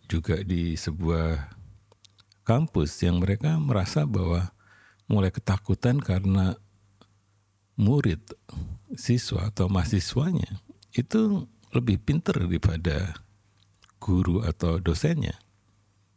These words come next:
Karena tadi, kita melihat orang mungkin di rumah saja, tapi bisa jadi mereka sedang belajar sesuatu di rumah-rumah itu gitu.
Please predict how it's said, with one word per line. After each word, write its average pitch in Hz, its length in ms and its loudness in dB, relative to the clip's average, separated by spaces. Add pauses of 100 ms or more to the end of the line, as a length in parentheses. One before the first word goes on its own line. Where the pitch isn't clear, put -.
(240)
Karena 107 320 2
tadi, 107 480 0 (480)
kita 151 400 0 (560)
melihat 107 320 2
orang 135 240 4
mungkin 139 320 2
di 95 80 4
rumah 120 400 4
saja, 90 320 2
tapi 135 320 0
bisa 107 240 0
jadi 120 480 0 (1040)
mereka 107 240 2
sedang 82 480 2 (240)
belajar 82 400 2
sesuatu 113 560 2
di 78 320 0 (160)
rumah-rumah 87 640 2
itu - 240 -4
gitu. - 160 -8